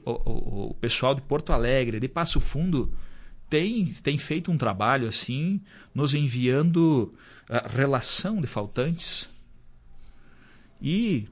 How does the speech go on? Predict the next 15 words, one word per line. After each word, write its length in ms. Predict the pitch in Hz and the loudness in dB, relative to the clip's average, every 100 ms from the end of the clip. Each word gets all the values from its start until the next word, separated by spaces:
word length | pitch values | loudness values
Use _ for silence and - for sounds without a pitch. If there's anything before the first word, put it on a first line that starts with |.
| - | -2
nos 220 | 123 151 | 0 0
cobrando 840 | - 135 127 160 196 226 226 120 - | 4 2 4 2 2 0 -2 -4 -8
atitudes 800 | - 120 - - 185 220 160 113 | -10 -6 -8 -4 0 0 0 0
no 140 | 113 | 0
sentido 480 | 113 123 101 131 156 | -2 -2 -2 -2 -2
de 360 | 110 104 92 - - - 87 80 - | -2 -4 -4 -10 -18 -16 -16 -14 -16
colocar 480 | - 123 113 - 139 | 0 2 2 4 4
em 60 | 127 | 6
lista 320 | 123 - 117 | 4 2 0
negra, 720 | 98 135 175 147 117 101 98 117 | 2 6 6 6 0 -4 -8 -12
entendeu? 340 | 104 107 135 | -10 -4 -2
Então, 380 | 156 165 208 226 - - - | 0 0 0 -2 -6 -14 -8
a, 280 | 131 139 127 | -4 -2 -2
a, 400 | - 123 117 | -2 0 0
a, 80 | 113 | 0